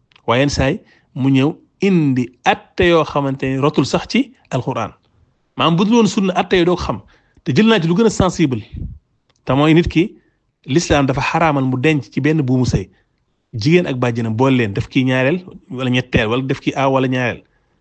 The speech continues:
Maanaam boole leen ci benn buumu sëy dafa xaraam. Yonent bi daf ko tere. Ni ki noonu tam jigéen ak tàntaam. Gis nga, mi ngi noonu. Kon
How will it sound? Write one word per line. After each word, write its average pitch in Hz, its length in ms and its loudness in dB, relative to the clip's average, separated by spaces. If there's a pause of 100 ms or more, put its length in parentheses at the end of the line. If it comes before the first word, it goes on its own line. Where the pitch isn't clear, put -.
(120)
Maanaam 113 180 -4
boole 175 160 4
leen 190 100 2
ci 170 80 0
benn 185 200 2
buumu 170 140 2
sëy 147 140 2
dafa 147 100 -2
xaraam. 202 280 -4 (1200)
Yonent 131 160 -2
bi 160 80 0
daf 151 80 -2
ko 170 80 -4
tere. 170 220 -4 (1400)
Ni 123 80 -4
ki 135 80 2
noonu 143 120 2
tam 131 180 0
jigéen 139 260 2
ak - 140 -10
tàntaam. 117 320 -6 (2250)
Gis 139 140 -6
nga, - 200 -6 (220)
mi 123 80 -2
ngi 127 80 2
noonu. 104 240 -6 (540)
Kon 220 200 0